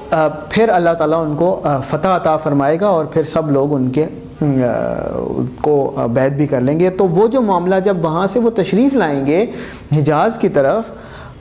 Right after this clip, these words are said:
फिर वो जब ये मामला हो जाएगा, जो भी एक सूरत हाल की औस है उससे निमट लेंगे, उसके बाद वो मदीना में तशरीफ़ रखते होंगे।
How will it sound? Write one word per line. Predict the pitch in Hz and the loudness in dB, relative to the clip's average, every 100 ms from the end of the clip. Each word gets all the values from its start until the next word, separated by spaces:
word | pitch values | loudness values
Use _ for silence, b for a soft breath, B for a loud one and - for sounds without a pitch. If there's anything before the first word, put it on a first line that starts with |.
| - - | -12 0
फिर | 285 339 | 2 4
वो | 339 269 269 269 - | 4 4 4 4 2
जब | 175 196 | 0 2
ये | 190 | 2
मामला | 202 170 160 175 196 | 2 2 2 2 2
हो | 190 - 151 165 | 0 -4 0 2
जाएगा, | 170 180 151 147 151 151 143 - | 4 4 2 2 2 0 -4 -2
जो | 156 143 165 | 2 4 4
भी | 156 151 | 4 4
एक | 143 | 4
सूरत | - 151 151 | 2 0 0
हाल | 139 143 | 0 0
की | 147 147 | 2 2
औस | 143 147 | 2 2
है | |
उससे | 147 147 | 0 0
निमट | 160 151 165 214 220 | 2 4 4 2 2
लेंगे, | 196 143 151 196 196 B - | 0 2 2 0 -2 B 0
उसके | 254 254 277 | 0 0 2
बाद | 214 147 151 220 208 | 2 2 2 2 2
वो | |
मदीना | 208 156 151 151 | 0 0 0 2
में | 156 143 | 0 0
तशरीफ़ | 143 120 135 139 143 | -2 -4 0 0 0
रखते | 143 180 | -2 0
होंगे। | 180 180 190 233 | 2 2 2 0